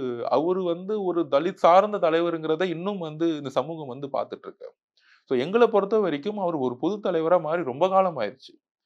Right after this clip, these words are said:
ஆரம்பத்துல அவர் கட்சி உருவாகும் போதே இது ஒரு பொது தளத்திற்கான ஒரு கட்சியை அவர் உருவாக்கி எல்லா மக்களுக்குமான ஒரு குரலை தான் அவர் கொடுத்துட்டு இருக்காரு. அது அம்பேத்கர் அவருடைய கொள்கை ஆகட்டும், இல்ல பெரியார் அவருடைய கொள்கை ஆகட்டும், எல்லோருக்கும் எல்லாருங்கிற கொள்கை உருவாக்கும் போது இன்னும் பிறப்பின் அடிப்படையில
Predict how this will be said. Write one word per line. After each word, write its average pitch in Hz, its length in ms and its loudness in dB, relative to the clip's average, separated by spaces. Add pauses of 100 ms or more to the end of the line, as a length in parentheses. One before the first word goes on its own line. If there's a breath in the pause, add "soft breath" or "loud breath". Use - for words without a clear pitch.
(220)
ஆரம்பத்துல 185 440 0
அவர் 175 120 2
கட்சி - 280 -2
உருவாகும் 160 540 -4
போதே 113 220 -6
இது 226 140 -8
ஒரு 160 180 -4
பொது 202 300 -2
தளத்திற்கான 165 560 -6
ஒரு 160 120 -6
கட்சியை 147 380 -6
அவர் 117 120 -2
உருவாக்கி 110 600 -10 (280 soft breath)
எல்லா 165 320 4
மக்களுக்குமான 190 840 -2
ஒரு 160 160 -4
குரலை 147 320 -2
தான் 156 100 -4
அவர் 151 140 -2
கொடுத்துட்டு - 440 -10
இருக்காரு. - 260 -14 (360)
அது 104 200 -2
அம்பேத்கர் 139 380 -2
அவருடைய 110 300 -4
கொள்கை 101 280 -4
ஆகட்டும், - 360 -10
இல்ல 135 180 -12
பெரியார் 127 340 -4
அவருடைய 104 180 -6
கொள்கை - 220 -14
ஆகட்டும், 131 220 -10
எல்லோருக்கும் 175 420 2
எல்லாருங்கிற 139 520 -2
கொள்கை 117 280 -6
உருவாக்கும் 104 400 -6
போது 156 200 -10
இன்னும் 233 600 -8
பிறப்பின் 214 440 2
அடிப்படையில 151 760 -6